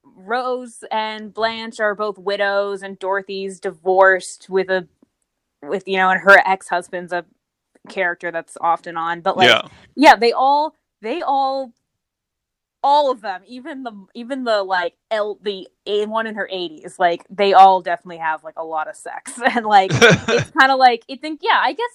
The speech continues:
Speaker 1: a little, not as, you don't see anything, obviously, it's an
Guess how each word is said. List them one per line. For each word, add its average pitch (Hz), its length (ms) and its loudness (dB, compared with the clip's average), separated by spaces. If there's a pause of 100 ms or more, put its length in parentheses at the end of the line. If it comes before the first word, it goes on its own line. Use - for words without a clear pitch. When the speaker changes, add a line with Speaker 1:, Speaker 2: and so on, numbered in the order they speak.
Speaker 1:
a - 40 -10
little, 311 440 -8 (260)
not 269 320 -2
as, 240 460 -4 (200)
you 240 100 -14
don't 269 200 -8
see 233 480 -10
anything, 170 540 -8
obviously, 165 360 -6
it's 190 200 -12
an 185 100 -16